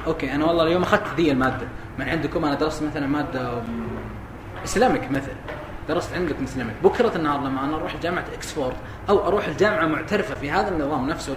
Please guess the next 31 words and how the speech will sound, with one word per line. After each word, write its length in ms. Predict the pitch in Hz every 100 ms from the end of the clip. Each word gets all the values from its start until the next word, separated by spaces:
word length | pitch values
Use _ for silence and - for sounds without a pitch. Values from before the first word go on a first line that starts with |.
| 151
الإبت، 340 | 139 - - - - - -
في 140 | 131
أمريكا 380 | 151 160 160 120
أو 120 | 113
غيرها. 220 | 127 156
طبعًا 180 | 147 156
هذه 160 | 190 175
كانت 260 | 190 170
منظمة 320 | 147 165 147
داخلية 420 | 139 135 160 151 120
أمريكية 380 | 127 - 143 117
داخل. 220 | 110 - - - - - - -
طبعًا 120 | 170
أنا 320 | 180 180 196
أتكلم 360 | 190 - 220 190
عن 140 | 175
الأشياء 320 | 160 - 202
الأمريكية 500 | 190 180 180 214 196
أكثر 260 | 220 - 190
لأن 260 | 175 180
جامعتنا 380 | 165 170 190 170
مهتمة 280 | 151 175 180
في 60 | 151
الأشياء 280 | 151 180
ال-، 480 | 143 139 131 131 120
كليات-، 440 | 156 160 202 208 -
كلياتنا 360 | 160 190 170
مهتمة 300 | 151 185 185
في 60 | 165
الأشياء 280 | 160 170 165
الأمريكية، 400 | 160 156 202